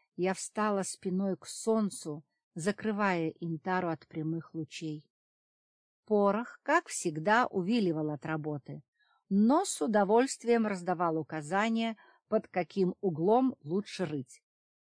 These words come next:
Когда парни добрались до влажного и прохладного песка, они начали сбрасывать его прямо на Интару, таким образом ее охлаждая. И вскоре ведьмочка пришла в себя.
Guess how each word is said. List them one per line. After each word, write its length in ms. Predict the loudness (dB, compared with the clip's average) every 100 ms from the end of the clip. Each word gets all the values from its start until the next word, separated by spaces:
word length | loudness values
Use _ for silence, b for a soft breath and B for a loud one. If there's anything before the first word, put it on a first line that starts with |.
| _ _ _
Когда 400 | -4 0 0 2
парни 420 | 2 2 2 -2
добрались 600 | -2 0 0 0 -2 -2
до 160 | -4
влажного 520 | -2 0 0 -2 -4 -4
и 80 |
прохладного 760 | -4 -6 -6 -2 0 0 -4 -4
песка, 600 | -8 -10 -10 -6 -4 -4 b b b b
они 300 | 0 2 2
начали 500 | 2 0 -2 -4 -6
сбрасывать 840 | -6 -6 -4 -4 -4 -4 -4 -4
его 140 | -4 -4
прямо 440 | -2 0 2 2
на 200 | 2 2
Интару, 680 | 0 -2 2 2 2 -2 -8 b b _
таким 360 | -6 -2 0
образом 420 | 0 0 -2 -2 -2
ее 200 | 0 -2
охлаждая. 800 | -2 -4 -6 -4 -4 -2 -4 -10 _ _ _ _ _
И 100 | -6
вскоре 460 | -4 -4 -2 0 0
ведьмочка 680 | -2 -2 -2 -6 -8 -12 -12
пришла 460 | -12 -12 -8 -8
в 60 | -10
себя. 460 | -10 -10 -8 -10